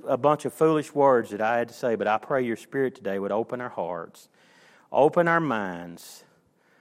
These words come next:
to your truths and your desire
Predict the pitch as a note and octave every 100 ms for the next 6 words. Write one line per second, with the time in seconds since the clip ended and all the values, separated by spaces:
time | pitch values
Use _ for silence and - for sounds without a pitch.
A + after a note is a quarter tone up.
0 | _ _ _ _ G2 G2+ A2 - A2 G2
1 | F2+ F#2 - - - _ _ _ _ -
2 | G#2+ G#2+ C#3 E3 D#3+ A#2+ G#2+ F2 E2 E2
3 | F#2